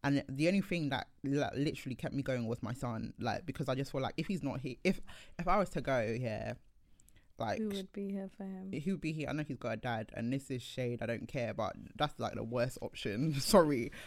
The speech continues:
Speaker 1: I'd rather, <laughs> I'd rather, like, be, like, suffering to the fullest, to the max, and have my son than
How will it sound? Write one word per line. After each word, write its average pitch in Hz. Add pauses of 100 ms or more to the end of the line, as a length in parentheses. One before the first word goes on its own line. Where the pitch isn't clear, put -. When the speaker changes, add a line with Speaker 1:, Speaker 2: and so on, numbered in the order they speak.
(160)
Speaker 1:
I'd 160
rather, 170 (120)
<laughs> -
I'd 156
rather, 170 (420)
like, 120 (500)
be, 147 (180)
like, 123 (1600)
suffering 143
to 160
the 135
fullest, 143
to -
the 135
max, 139
and 127
have 123
my 113
son 120
than 117